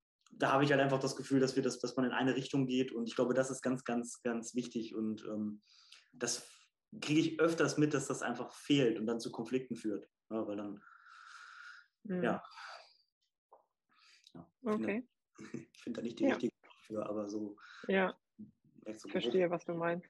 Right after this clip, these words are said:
Speaker 2: <laughs>
Speaker 1: Vielleicht kannst du das
Speaker 2: Ja.
Speaker 1: nochmal schneller zusammenfassen. <laughs>
Speaker 2: Ja,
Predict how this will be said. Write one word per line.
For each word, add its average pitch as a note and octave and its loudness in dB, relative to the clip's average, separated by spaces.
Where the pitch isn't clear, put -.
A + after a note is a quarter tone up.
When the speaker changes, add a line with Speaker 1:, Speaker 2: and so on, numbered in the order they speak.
Speaker 2:
<laughs> - 0
Speaker 1:
Vielleicht C3 0
kannst D3 6
du E3+ 8
das D#3 10
Speaker 2:
Ja. G3 8
Speaker 1:
nochmal C#3+ 6
schneller - -2
zusammenfassen. B2+ -2
<laughs> D#3+ -4
Speaker 2:
Ja, G#3 6